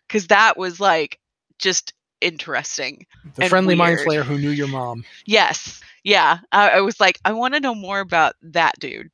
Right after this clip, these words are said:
Speaker 1: Like, what, what's his story?" <laughs> And we, we never got back to him or anything.
Speaker 2: Uh, unfortunately, yeah, you never actually got back to Sigil. Uh, but yeah, I, I, I understand. I, I did like the, the N P C you were talking about first, the, uh, shopkeep guy, 'cause that
Speaker 1: Yeah.
Speaker 2: was,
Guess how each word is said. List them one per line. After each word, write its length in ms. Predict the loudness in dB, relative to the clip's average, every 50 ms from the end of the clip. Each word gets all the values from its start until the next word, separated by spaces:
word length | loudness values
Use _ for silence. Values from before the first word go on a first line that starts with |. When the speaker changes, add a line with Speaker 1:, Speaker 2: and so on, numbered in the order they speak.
| _ 0
Speaker 1:
Like, 240 | 0 2 2 0 -4 -12 -20 -20 _ _ _ _
what, 200 | 0 0 0 0 0
what's 240 | -2 -2 -2 -2 -2
his 180 | -2 -4 -4
story?" 540 | -4 -8 -8 -8 -6 -4 -4 -2 2 2 2 4 4
<laughs> 40 | 4 4 4 4 4 4 4 4
And 280 | 2 0 -2 -6 -10
we, 260 | -8 -6 -4 -6 -6 -8 -12 -18 -18 -12 _
we 120 | 0 2
never 200 | 2 4 2 4 4
got 180 | 4 4 4
back 220 | 4 2 2 2 -2
to 140 | -8 -14 -14
him 80 | -14 -14
or 120 | -12 -10
anything. 480 | -10 -10 -10 -12 -12 -12 -14 -14 -14 -16 _ _ -2
Speaker 2:
Uh, 160 | 0 0 0 0
unfortunately, 580 | -2 -2 0 0 0 0 0 -4 -6 -4 -4
yeah, 100 | -4 -4
you 120 | -4 -4 -6
never 200 | -8 -8 -6 -8
actually 220 | -8 -8 -8 -10 -10
got 160 | -12 -10 -8
back 220 | -8 -10 -10 -10
to 120 | _ -10 -8
Sigil. 400 | -8 -8 -8 -10 -12 -14 -16 -18 _ _ _ _
Uh, 220 | -12 -10 -10 -10 -12 -14 _ _
but 120 | -4 -2
yeah, 240 | 0 0 0 -2 -4 -6 -10
I, 120 | -10 -8 0 2
I, 260 | 4 6 6 6 4
I 160 | 4 4 2
understand. 440 | 2 2 0 -2 -4 -4 -6 -6 -2 2
I, 180 | 2 2 4 4
I 100 | 2 2
did 200 | 2 2 2 4
like 240 | 4 4 4 4 2
the, 340 | 2 2 4 4 2 0 -4 -6
the 120 | -2 -2 -2
N 100 | -2 -2
P 100 | -6 -8
C 140 | -8 -6 -6
you 80 | -6
were 60 | -6 -4
talking 260 | -4 -6 -6 -6 -6
about 140 | -8 -10 -8
first, 400 | -8 -6 -6 -4 -4 -4 -4 -4
the, 160 | -4 -6 -4
uh, 100 | -4 -4 -4
shopkeep 480 | -2 -2 -2 -2 -2 -4 -8 -10 -6
guy, 200 | -4 -4 -4 -4 -8 -10 -14 -14 -14 -6 -2
'cause 120 | 2 4 4
that 140 | 6 4
Speaker 1:
Yeah. 40 | 4
Speaker 2:
was, 240 | 2 0 -4 -4